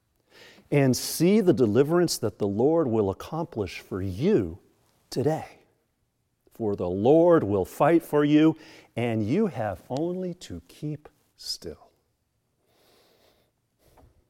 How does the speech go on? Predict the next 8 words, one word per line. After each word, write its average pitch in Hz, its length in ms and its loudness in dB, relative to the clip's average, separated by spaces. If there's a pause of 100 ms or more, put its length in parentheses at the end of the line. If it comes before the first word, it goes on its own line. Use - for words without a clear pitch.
(440)
Let - 140 -12
those 165 220 -4
words 113 320 -2
penetrate 110 500 -10
your 87 120 -12
mind 87 420 -14 (1300)
and 90 200 -12
soothe 123 640 4